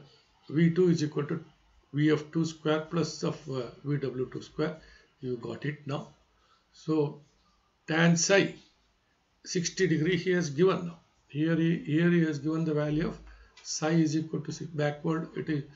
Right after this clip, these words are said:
psi is given. Therefore, you solve the outlet triangle, you got the value of V two now, and, uh, you get the value of beta,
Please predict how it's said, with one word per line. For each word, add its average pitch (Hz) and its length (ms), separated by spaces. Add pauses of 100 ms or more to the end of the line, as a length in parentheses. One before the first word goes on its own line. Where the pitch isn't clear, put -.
(280)
psi - 260
is 156 340
given. 180 280 (640)
Therefore, 160 460 (400)
you 151 180
solve 175 460
the - 280
outlet 165 480
triangle, 139 480 (800)
you 147 340
got 165 260
the 175 80
value 151 380
of 143 120
V 117 300
two 139 140
now, 143 240 (720)
and, 151 420
uh, 147 100 (300)
you 147 100
get 165 300
the 160 100
value 143 380
of - 200
beta, 151 420